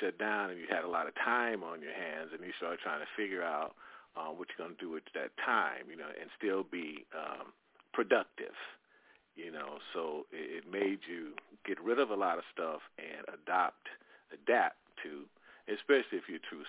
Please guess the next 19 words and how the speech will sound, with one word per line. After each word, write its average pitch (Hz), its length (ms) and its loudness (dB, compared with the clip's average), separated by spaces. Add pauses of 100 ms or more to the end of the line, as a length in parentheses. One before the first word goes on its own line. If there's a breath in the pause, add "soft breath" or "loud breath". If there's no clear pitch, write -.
survivalists, - 720 -4
you 69 80 -10
know, 76 160 -10
it - 160 -12
made 87 240 -6
you - 100 -6
adapt - 440 -4
to - 180 -6
other 76 180 -8
ways 73 440 -6
to 69 80 -10
try 78 240 -2
to 69 80 -4
continue, 69 680 -8 (240)
uh, 139 240 -14
and, 131 200 -10
and 131 180 -12
forge 139 340 -6
ahead. - 480 -6